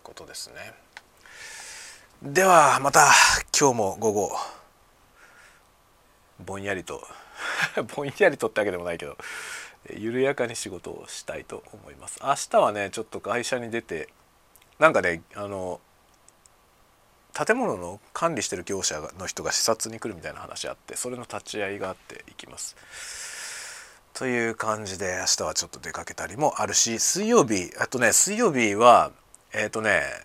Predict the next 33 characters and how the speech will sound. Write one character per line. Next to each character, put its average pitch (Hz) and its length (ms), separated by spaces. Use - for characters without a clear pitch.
な 117 260
ん 151 120
だ - 100
ろ - 180
う、 - 40
Twitter - 420
の 147 60
ス - 100
ペ 196 120
ー 156 40
ス？ - 300
Twitter 175 300
の 170 60
ス - 120
ペ 180 160
ー - 20
ス 170 120
か 185 100
な 185 100
ん 160 100
か 104 120
で 101 240
喋 104 320
る 82 220
と 113 60
い - 20
う 101 40
の 101 60
が 92 120
あ 80 40
り 85 80
ま 80 120
す。 - 240